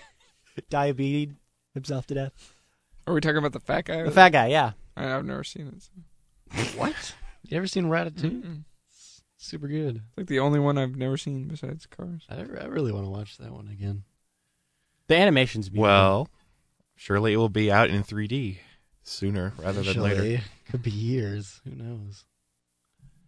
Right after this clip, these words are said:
Speaker 1: Um, I don't know about Ant-, Ant-, Anton Ego is one of my favorites, though. He's definitely one of my favorite characters in that movie.
Speaker 4: He's, he was the most memorable character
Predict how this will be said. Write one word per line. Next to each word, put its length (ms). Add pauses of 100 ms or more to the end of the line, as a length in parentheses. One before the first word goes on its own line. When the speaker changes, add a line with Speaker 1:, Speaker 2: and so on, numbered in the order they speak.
(280)
Speaker 1:
Um, 280
I 80
don't 100
know 80
about 160
Ant-, 300
Ant-, 280
Anton 300
Ego 160
is 80
one 100
of 40
my 100
favorites, 520
though. 140
He's 120
definitely 340
one 80
of 40
my 120
favorite 300
characters 280
in 100
that 160
movie. 520 (500)
Speaker 4:
He's, 260
he 140
was 120
the 80
most 160
memorable 340
character 680